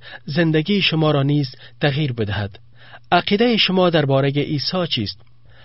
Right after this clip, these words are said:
عقیده شما درباره کارهای عیسی چیست؟ او بیمانند است، او متعال است، او غیر قابل مقایسه است. قبل از این که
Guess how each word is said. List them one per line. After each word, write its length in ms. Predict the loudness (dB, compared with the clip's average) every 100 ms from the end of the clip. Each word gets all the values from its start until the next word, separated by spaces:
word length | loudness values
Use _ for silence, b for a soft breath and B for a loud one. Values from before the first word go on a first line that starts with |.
| B B
عقیده 460 | 2 4 2 2 2
شما 460 | 0 2 2 0 B B 2
درباره 540 | 2 4 2 2 0
کارهای 560 | 0 -2 -2 -4 -2 -2
عیسی 460 | -2 -6 -4 -4
چیست؟ 300 | -4 -6 -8 -14 b b b b
او 180 | -4 -4
بیمانند 600 | 0 0 0 -2 -4 -4
است، 240 | -6 -10 -16 B B
او 180 | -4 -2
متعال 560 | -2 -4 -6 -8 -6 -6
است، 200 | -10 -16 B B -4
او 200 | 0 0
غیر 260 | 0 -4
قابل 480 | -4 -4 -4 -4 -6 -8 B -8
مقایسه 520 | -6 -6 -8 -10 -8
است. 300 | -8 -10 -16 -20 b b b b -4
قبل 200 | -2 0
از 160 | 0 0
این 100 | -2
که 300 | -2 -2